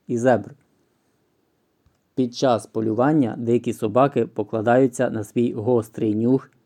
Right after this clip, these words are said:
і чудовий слух. Як тільки вони відчувають запах здобичі, відразу починають переслідувати її.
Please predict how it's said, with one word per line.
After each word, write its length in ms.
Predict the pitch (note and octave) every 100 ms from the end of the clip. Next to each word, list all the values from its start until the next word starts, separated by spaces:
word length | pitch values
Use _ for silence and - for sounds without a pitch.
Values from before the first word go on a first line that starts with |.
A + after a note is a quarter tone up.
| _
і 120 | - A#2+
чудовий 440 | B2 A#2 A2+ A#2+
слух. 380 | A#2+ C#3+ A2+ - _ _ _ _ _ _ _ _ -
Як 160 | A#2+ A#2
тільки 360 | E3 C3+ B2+
вони 280 | A2+ B2 B2+
відчувають 600 | A2 - A#2+ A#2+ A2+ G2+
запах 400 | G#2+ A#2 A2 G#2
здобичі, 600 | G2+ B2+ C#3 B2+ - G#2 - _ _ -
відразу 460 | - A2+ B2 B2+ C#3+
починають 580 | A#2 G#2 A2+ A2+ A#2 -
переслідувати 720 | A#2 A2+ B2 B2 A2 G#2+ A2
її. 380 | G#2+ G#2+ G#2+